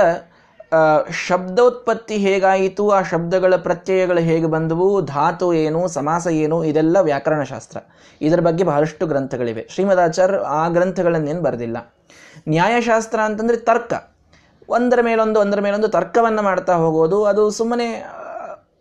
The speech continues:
ಜಾಣ್ಮೆಯನ್ನ ತೋರಿಸಲಿಕ್ಕೆ ಮಾಡಿದಂಥದ್ದಷ್ಟೇ ಅದು ತರ್ಕಶಾಸ್ತ್ರ. ಮೀಮಾಂಸಾ ಶಾಸ್ತ್ರ ಇದೆ, ವೇದದ ಕರ್ಮಕಾಂಡದ ಬಗ್ಗೆ ಬಹಳಷ್ಟು ತಲೆ ಕೆಡಿಸಿಕೊಂಡು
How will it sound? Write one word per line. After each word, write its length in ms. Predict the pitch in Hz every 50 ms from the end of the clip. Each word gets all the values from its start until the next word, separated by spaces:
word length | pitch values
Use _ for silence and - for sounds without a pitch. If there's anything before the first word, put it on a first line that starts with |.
| _ _ _ _ _ - 185
ಜಾಣ್ಮೆಯನ್ನ 680 | 165 160 165 180 208 233 247 247 247 240 240 240 233 214
ತೋರಿಸಲಿಕ್ಕೆ 600 | 214 214 220 220 214 220 214 214 214 214 - 240
ಮಾಡಿದಂಥದ್ದಷ್ಟೇ 920 | 233 208 185 185 185 185 180 165 160 160 147 131 123 127 120 - - - 120
ಅದು 180 | 117 101 - - - - _ -
ತರ್ಕಶಾಸ್ತ್ರ. 600 | 165 151 - - 143 - 120 110 113 - - - - - _ _ _ _ _ _ _ _ _ _ _ _ -
ಮೀಮಾಂಸಾ 580 | 160 156 165 202 240 254 262 262 240 247 240 240
ಶಾಸ್ತ್ರ 380 | 240 233 214 214 214 - 226
ಇದೆ, 380 | 226 220 214 208 233 233 240 240
ವೇದದ 800 | 226 190 160 160 156 160 180 208 220 226 240 233 226 233 220 226 240 247 262 262 247 233 - -
ಕರ್ಮಕಾಂಡದ 840 | - - 165 190 214 226 233 233 226 214 220 220 214 214 214 208
ಬಗ್ಗೆ 280 | 214 202 202 196 196 220
ಬಹಳಷ್ಟು 800 | 202 160 143 147 151 180 196 208 214 214 202 - - _ - 233
ತಲೆ 180 | 208 190 196 196
ಕೆಡಿಸಿಕೊಂಡು 800 | 196 196 196 190 196 190 185 190 190 190 196 220 226 226 226